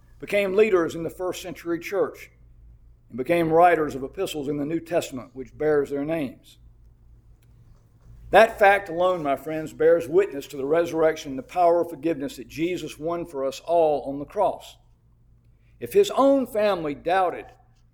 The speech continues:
the stories about him at first, they had overcome those doubts and were able to enter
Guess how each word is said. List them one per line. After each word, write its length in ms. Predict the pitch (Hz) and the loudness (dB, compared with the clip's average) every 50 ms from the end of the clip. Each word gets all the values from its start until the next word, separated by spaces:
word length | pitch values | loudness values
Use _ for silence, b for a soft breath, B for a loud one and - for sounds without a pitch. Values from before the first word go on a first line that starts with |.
| _ | _
the 80 | _ - | _ -18
stories 440 | - - 208 208 214 214 196 - 175 | -12 -4 0 0 2 2 2 0 -2
about 260 | - 175 180 175 147 | -2 -2 -2 -2 -2
him 140 | 156 170 156 | -6 -8 -10
at 180 | 131 - - | -12 -12 -8
first, 360 | - 190 170 143 135 - - - - _ _ _ | -2 0 2 2 2 -2 -8 -20 -20 _ _ _
they 160 | - 160 170 151 | 0 0 2 4
had 160 | 160 156 151 | 2 2 4
overcome 540 | 175 190 185 196 185 - 185 190 175 160 147 | 2 2 2 0 -4 -4 -4 -4 -4 -4 -4
those 200 | 147 151 123 120 | -6 -6 -4 -2
doubts 440 | 165 160 131 - - - - - _ _ _ _ - - - _ _ - | -2 -2 -2 -2 -8 -14 -20 -20 _ _ _ _ -20 -20 -20 _ _ -6
and 100 | 156 160 | 2 4
were 140 | 165 160 | 4 6
able 300 | 165 196 214 208 208 196 | 6 4 4 6 4 2
to 180 | 175 170 - - | 2 0 -2 -4
enter 380 | 208 240 220 170 135 147 160 | -6 -6 -4 -4 -6 -8 -10